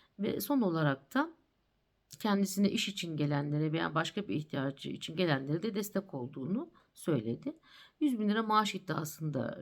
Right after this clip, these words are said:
reddederek "Kızımın maaş bodrosunu istedim, gördüm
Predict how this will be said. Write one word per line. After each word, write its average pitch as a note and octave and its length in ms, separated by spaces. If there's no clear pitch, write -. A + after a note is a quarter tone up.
reddederek F3 680
"Kızımın A3 360
maaş F#3 340
bodrosunu G#3+ 680
istedim, F#3 500
gördüm F3 460